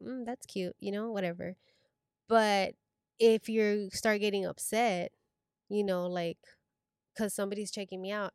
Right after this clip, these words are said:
it's not even my fault, but let's just say, then I would have a problem because it's like, "What,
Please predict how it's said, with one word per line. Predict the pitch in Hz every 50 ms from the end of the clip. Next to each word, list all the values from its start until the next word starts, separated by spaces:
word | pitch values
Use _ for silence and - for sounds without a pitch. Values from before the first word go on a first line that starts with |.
| -
it's | 190 185 - -
not | 185 185 175
even | 170 175 170 170
my | 185 214 240
fault, | - 185 175 175 175 180 190 190
but | 180 170 165 -
let's | 196 190 180 - -
just | 190 180 -
say, | - 196 190 180 170 175 - _ _ _ _ _ _ _ _ _ _ _ _ _ _ _ -
then | 208 190 214 208 196 185
I | 180 175
would | 175 180
have | 180 165 175
a | 175
problem | - - 196 160 170 185 - 151 - - 180 - -
because | 196 180 - 208 185 180 185
it's | 180 175 - -
like, | 180 175 180
"What, | - 175 185 185 185 185 185 190 180 185 185 180 185 180 -